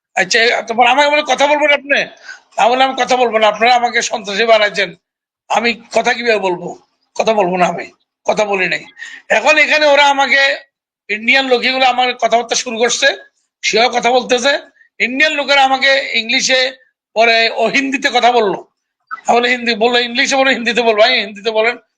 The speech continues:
সমস্যা নেই।" তখন ওরা বলে যে, "আপ ইয়ে কাম করে, আপ হামারে হো কে কাম করে?" আর হেফাজত ইসলামের যে, হেফাজত ইসলাম তো এ-,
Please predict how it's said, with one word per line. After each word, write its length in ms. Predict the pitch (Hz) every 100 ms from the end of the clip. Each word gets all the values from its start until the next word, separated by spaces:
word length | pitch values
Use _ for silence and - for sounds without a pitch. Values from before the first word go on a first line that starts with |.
| -
সমস্যা 380 | 208 196 -
নেই।" 120 | 143 117 _ _ _ _ -
তখন 200 | - 302
ওরা 240 | 294 294
বলে 180 | 285 285
যে, 100 | 277
"আপ 200 | 262 269 269 - - _
ইয়ে 160 | 208 254
কাম 320 | 254 254 269
করে, 280 | 240 233 196
আপ 220 | 220 247
হামারে 340 | 214 254 294 320
হো 160 | 302
কে 120 | 311
কাম 240 | 254 247 233
করে?" 280 | 214 214 202 _ _ _ _
আর 120 | 208
হেফাজত 380 | 214 240 262 247
ইসলামের 480 | 269 - 254 269 262 233 - _ _ -
যে, 100 | 214
হেফাজত 380 | 226 262 254
ইসলাম 380 | 240 226 262 254
তো 60 | 262
এ-, 260 | 262 233